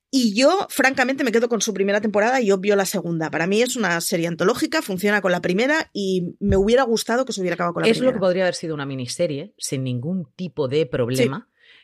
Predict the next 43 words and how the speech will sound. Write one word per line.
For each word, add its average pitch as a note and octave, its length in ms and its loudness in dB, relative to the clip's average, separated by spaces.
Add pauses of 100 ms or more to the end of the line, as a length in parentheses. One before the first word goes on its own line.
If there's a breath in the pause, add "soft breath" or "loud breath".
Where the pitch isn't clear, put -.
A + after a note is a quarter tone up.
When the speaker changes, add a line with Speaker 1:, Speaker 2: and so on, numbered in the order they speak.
Speaker 2:
en D3 80 -2
el C#3 100 -2
que - 180 -2
hubieran D#3+ 300 -2
acabado F3 320 -2
ahí C#3+ 340 -4
y D3+ 320 -8
lo D3 220 -4
que - 80 -8
hubiera E3+ 220 -2
pasado F#3 420 -6
con E3+ 140 -2
esa F#3+ 160 -2
escena E3+ 340 -4
de C3+ 60 2
la A#2+ 160 -2
playa C#3 340 -2
ya D#3 140 -2
se - 160 -6
había B2 180 -2
dicho G#2 300 -6
todo. E2+ 280 -8 (560 soft breath)
Ahora, A#2+ 440 0 (320)
con F3+ 160 2
Speaker 1:
Sí. C4 60 4
Speaker 2:
las D#3 100 0
mismas G#3 240 -4
te A3 80 -2
digo, F#3+ 160 0 (160)
las C3 160 -2
mismas D#3+ 220 -4
te D#3 80 -2
digo E3 180 0
que - 220 -2
agradezco C3+ 600 0
que - 80 -2
vuelva, G#3 560 0 (140)
aunque B2+ 300 -2
a A#2 40 -4
Meryl E3 240 -2
Streep, G#3 540 -6 (1800)
si - 240 -4
pudiera F#3 600 -4